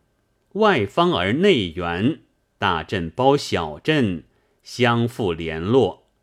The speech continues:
朱武对卢俊义道：“此是李药师六花阵法。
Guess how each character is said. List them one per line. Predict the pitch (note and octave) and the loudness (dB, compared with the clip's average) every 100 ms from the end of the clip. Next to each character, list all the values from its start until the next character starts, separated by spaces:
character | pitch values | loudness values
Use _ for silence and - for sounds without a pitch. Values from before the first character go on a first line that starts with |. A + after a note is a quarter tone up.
| _ _ _ _ _ _ _ - | _ _ _ _ _ _ _ -2
朱 | A#3+ C4 | 0 2
武 | D#3 D#2 | 0 -4
对 | - G#2+ E2+ | -2 -2 -2
卢 | E2+ F2+ D3+ | -4 -4 -2
俊 | A3+ D3+ | 0 -2
义 | B2 D#3 | -2 -4
道 | F2 G#2 E2 D#2 _ _ _ _ _ _ | -4 -4 -4 -6 _ _ _ _ _ _
：“此 | - F#2 | -6 -6
是 | - G2 F#2 G2 - | -4 -2 -2 -2 -6
李 | G2+ G2+ | -4 2
药 | A2+ G2 | 2 2
师 | F2+ - D3+ D#3+ E3+ - | -2 -4 0 2 0 -2
六 | F#3 D3 A2+ C#3+ | 0 2 2 0
花 | D#3+ D#3+ D#3 | 2 2 2
阵 | E3+ A2+ F#2 | 0 0 -2
法。 | F#2+ E2+ - | -4 -4 -10